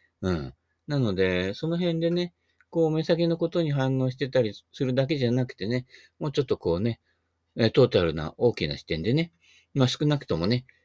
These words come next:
千年女王ぐらいの単位でね、見てってね、いただきたいと思います。あ、一個人の寿命になってね、短いんで、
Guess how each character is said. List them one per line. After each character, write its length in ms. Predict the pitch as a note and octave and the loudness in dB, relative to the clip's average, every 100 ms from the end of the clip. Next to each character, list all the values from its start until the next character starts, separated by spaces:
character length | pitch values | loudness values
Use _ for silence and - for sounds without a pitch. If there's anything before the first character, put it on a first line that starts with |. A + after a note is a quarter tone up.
| _ | _
千 280 | - C#3+ C#3+ | 4 6 8
年 240 | C#3+ C3+ | 6 6
女 280 | A#2+ C3 C3 | 8 8 8
王 40 | |
ぐ 100 | A#2+ | 6
ら 80 | A2+ | 2
い 40 | |
の 100 | E2+ | 2
単 220 | D#2 F#2+ D#2+ | -2 -2 -2
位 20 | |
で 100 | C#2 | -4
ね、 180 | F2 - _ - _ _ | -8 -10 _ -20 _ _
見 120 | - | -6
て 100 | F2 | 0
っ 60 | D#2 | -2
て 140 | - | 0
ね、 200 | F2+ G#2+ - | -6 -6 -8
い 80 | G2 | -2
た 120 | G#2+ | -2
だ 100 | G#2 | -2
き 80 | - | -2
た 100 | C#3+ | -2
い 60 | |
と 80 | B2 | -2
思 140 | G2+ | -2
い 20 | A#2+ | -2
ま 140 | B2+ | -2
す。 120 | - _ _ _ _ _ _ | -6 _ _ _ _ _ _
あ、 120 | B2+ | 0
一 180 | B2 B2 | 2 2
個 160 | - D#3+ | 6 6
人 160 | D3+ | 6
の 120 | G2+ D#2+ | 2 0
寿 140 | F#2 | -2
命 160 | G2 A2+ | 0 0
に 80 | |
な 60 | A2+ | 0
っ 20 | |
て 160 | - F2 | -2 0
ね、 220 | E2+ E2 - | 0 -2 0
短 360 | A2 A2+ C3+ | 0 2 2
い 60 | A#2+ | 0
ん 60 | D#2 | 0
で、 200 | D#2+ | -4